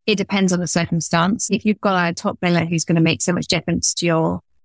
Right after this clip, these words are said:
bottom line, then you're gonna be mad to not counter offer them, right? You're gonna do everything you can to keep that employee. But what I would say with that is shame on you if you have got to that point, because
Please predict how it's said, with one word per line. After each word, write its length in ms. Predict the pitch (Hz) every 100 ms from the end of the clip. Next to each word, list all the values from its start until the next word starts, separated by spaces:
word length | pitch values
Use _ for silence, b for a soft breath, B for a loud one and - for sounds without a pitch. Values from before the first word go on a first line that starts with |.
| _ _ -
bottom 240 | 175 160
line, 360 | 165 160 - 165
then 380 | 175 170 160 - -
you're 160 | 180
gonna 160 | 175 170
be 120 | 170
mad 360 | 175 170 156 -
to 140 | 175
not 180 | 170 -
counter 360 | - 165 160 -
offer 160 | 160
them, 200 | 170 175
right? 280 | 170 175 220 - _ _ _ _ _ -
You're 120 | 190
gonna 160 | 196
do 100 | 170
everything 320 | 180 170 165 170
you 80 |
can 300 | 160 190 160
to 80 | 160
keep 220 | - 180 -
that 100 | 170
employee. 500 | 160 175 165 170 160 _ _
But 100 | 220
what 140 | 208 226
I 80 | 214
would 220 | 202 220
say 240 | - 208
with 140 | 214 214
that 240 | 214 254 -
is 360 | 190 180 156
shame 320 | - 196 220
on 200 | 254 208
you 280 | 170 165 226 -
if 100 | - -
you 140 | 196
have 220 | 190 185
got 160 | 190 180
to 80 | 190
that 160 | 185 -
point, 420 | 180 190 277 247 -
because 560 | 202 214 190 190 -